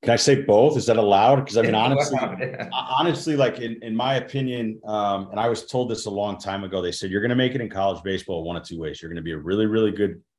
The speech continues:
Speaker 1: and not me personally, but they said, "This is how you make it in, in college baseball. You're a dynamic recruiter or you're an unbelievable pitching coach." Um, and in, in my opinion, I wanna be an unbelievable hitting coach and an unbelievable recruiter.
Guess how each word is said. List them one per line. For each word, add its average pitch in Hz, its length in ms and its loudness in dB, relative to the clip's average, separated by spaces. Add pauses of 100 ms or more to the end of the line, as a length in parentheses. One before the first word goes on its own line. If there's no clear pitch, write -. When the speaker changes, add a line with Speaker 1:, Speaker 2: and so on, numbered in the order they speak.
(360)
Speaker 1:
and 90 100 -8
not 92 220 -4
me 90 160 -6
personally, 80 400 -8
but 67 100 -18
they 78 80 -10
said, 80 200 -12
"This 87 180 -10
is 87 40 -12
how 87 100 -6
you 90 140 -6
make 85 220 -8
it 82 60 -10
in, 78 180 -14 (100)
in 85 160 -14
college 82 300 -6
baseball. 73 420 -12 (340)
You're 92 240 0
a 82 120 -4
dynamic 95 560 0
recruiter 104 560 -2 (240)
or 90 140 -4
you're 90 120 -4
an 82 60 -6
unbelievable 85 540 -4
pitching 76 340 -8
coach." 67 320 -14 (500)
Um, 82 640 -4
and 90 140 -10
in, 85 240 -10
in 87 140 -8
my 98 220 2
opinion, 104 840 -2 (1000)
I 98 100 -2
wanna 107 220 0
be 107 100 0
an 101 80 0
unbelievable 95 500 -4
hitting 107 260 -4
coach 123 300 -4
and 95 100 -8
an 92 40 -8
unbelievable 87 480 -6
recruiter. 73 440 -14